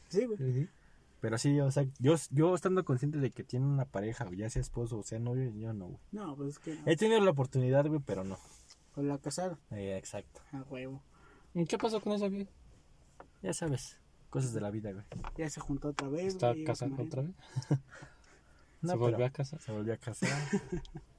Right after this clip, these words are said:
Speaker 3: Historia
Speaker 1: Bueno.
Speaker 3: larga, historia larga.
Speaker 1: Bueno, el punto es que ya no, güey, ya no se hizo.
Speaker 3: Ah, ya no se hizo.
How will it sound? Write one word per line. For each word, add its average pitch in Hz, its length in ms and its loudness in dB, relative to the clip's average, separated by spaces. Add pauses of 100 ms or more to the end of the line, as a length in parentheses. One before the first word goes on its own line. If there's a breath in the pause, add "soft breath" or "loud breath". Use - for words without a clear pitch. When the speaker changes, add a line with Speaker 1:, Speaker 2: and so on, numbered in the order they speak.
(1160 soft breath)
Speaker 3:
Historia 151 300 4
Speaker 1:
Bueno. 139 140 6
Speaker 3:
larga, 117 160 2
historia 123 300 0
larga. 107 400 -4
Speaker 1:
Bueno, 190 260 0
el 160 80 -2
punto 180 260 -6
es - 80 -8
que 165 140 -2
ya 170 140 0
no, 220 160 0
güey, 156 140 2
ya 135 80 0
no 139 120 2
se 190 140 -2
hizo. - 200 -8 (120)
Speaker 3:
Ah, 107 120 -6
ya 104 120 -4
no 101 120 -6
se 120 80 -10
hizo. - 140 -10